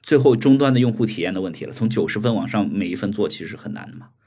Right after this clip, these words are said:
就它一定要达到一个壁垒的边界。还有一个例子，iPhone 第一代发售的时候，之所以 iPhone 那么厉害，其实第一代发售的时候跟 App Store 没一点关系，因为 iPhone 第一代没有 App Store，只有九个 App。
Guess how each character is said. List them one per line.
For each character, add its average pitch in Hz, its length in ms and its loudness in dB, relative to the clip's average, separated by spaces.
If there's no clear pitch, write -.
就 160 100 -4
它 165 140 2
一 160 140 -2
定 226 100 4
要 156 160 6
达 117 220 0
到 131 160 4
一 123 80 4
个 147 120 6
壁 175 220 4
垒 110 80 6
的 98 80 2
边 123 180 2
界。 131 200 2
还 - 160 0
有 202 120 6
一 147 80 2
个 160 80 2
例 185 140 0
子， 110 180 0
iPhone 202 340 2
第 175 80 -4
一 175 40 -2
代 160 140 2
发 156 160 -2
售 156 140 -2
的 117 80 2
时 107 100 -4
候， 104 100 2
之 107 200 -4
所 131 160 2
以 104 120 4
iPhone 131 420 -2
那 143 100 0
么 131 80 2
厉 131 140 2
害， 107 120 -2
其 135 160 -4
实 - 20 -6
第 185 160 -2
一 190 60 4
代 175 100 4
发 160 200 -2
售 170 80 -2
的 139 40 2
时 131 80 -2
候 - 60 2
跟 143 160 2
App 151 180 -2
Store 151 220 0
没 110 140 4
一 143 60 2
点 127 140 -2
关 87 160 -8
系， - 140 -12
因 127 60 0
为 143 80 2
iPhone 156 300 -2
第 156 120 -6
一 156 40 0
代 147 120 2
没 120 80 0
有 151 100 2
App 110 140 -4
Store， 90 220 -10
只 - 100 -6
有 127 100 4
九 127 200 -2
个 98 100 -4
App。 107 200 -4